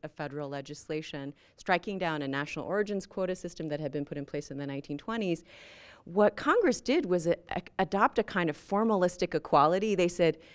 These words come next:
t-, uh, "We're gonna cap twenty thousand from Sweden, twenty thousand from England, twenty thousand from Mexico."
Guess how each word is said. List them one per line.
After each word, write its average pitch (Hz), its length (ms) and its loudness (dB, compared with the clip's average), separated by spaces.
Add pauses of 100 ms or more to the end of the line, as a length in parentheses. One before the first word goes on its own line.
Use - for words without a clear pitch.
(540)
t-, - 120 -12 (260)
uh, 285 200 4
"We're 269 140 0
gonna 269 160 2
cap 233 300 2
twenty 320 360 6
thousand 233 440 6
from 175 160 -4
Sweden, 180 640 -2 (420)
twenty 214 340 4
thousand 175 540 4
from 151 200 -4
England, 180 460 0
twenty 202 320 0
thousand 160 460 -2
from 143 180 -6
Mexico." - 640 -4